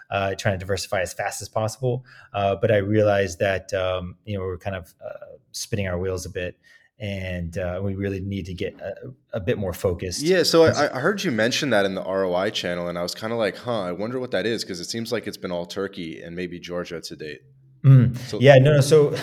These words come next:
Speaker 1: <laughs> in, in the beginning, I was doing quite a bit of flying back and forth, uh, from the States before, before we got over here. And, uh, I, you know, I think at one point I did, like, a, a fifty-seven hour,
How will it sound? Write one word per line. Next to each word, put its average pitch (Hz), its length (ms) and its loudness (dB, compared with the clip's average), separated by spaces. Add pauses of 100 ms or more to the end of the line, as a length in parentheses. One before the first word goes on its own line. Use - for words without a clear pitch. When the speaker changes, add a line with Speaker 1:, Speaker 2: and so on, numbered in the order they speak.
(160)
Speaker 1:
<laughs> 160 260 -2
in, 165 180 2
in 147 160 4
the 135 80 4
beginning, 120 500 2 (280)
I 117 80 2
was 123 200 4
doing 113 320 0
quite 156 160 2
a 131 40 2
bit 104 100 2
of - 60 -4
flying 104 300 -2
back 98 200 -2
and 87 100 -6
forth, 98 420 -2
uh, 98 240 -6
from 104 220 0
the 90 60 -4
States 101 360 -6
before, 101 720 -4 (160)
before 120 220 0
we 95 100 0
got 90 200 -2
over 98 180 -4
here. 82 240 -8 (380)
And, 92 420 -6
uh, 92 280 -4
I, 98 260 -8
you 98 100 -10
know, 82 80 -10
I 87 140 -8 (460)
think 107 140 -6
at 98 100 -6
one 104 200 -4
point 95 420 -10
I 92 80 -8
did, 90 280 -6
like, 87 180 -6
a, 87 180 -8
a 87 60 -12
fifty-seven 127 920 -6
hour, 101 520 -6